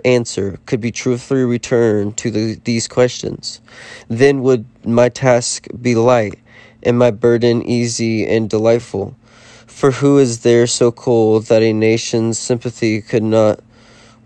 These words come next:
warm him? Who so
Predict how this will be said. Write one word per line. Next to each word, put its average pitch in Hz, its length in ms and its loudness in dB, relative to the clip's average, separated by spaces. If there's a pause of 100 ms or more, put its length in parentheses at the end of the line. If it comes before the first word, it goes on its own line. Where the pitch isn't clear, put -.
(200)
warm 117 600 2
him? 110 320 -2 (1900)
Who 151 140 4
so 123 560 2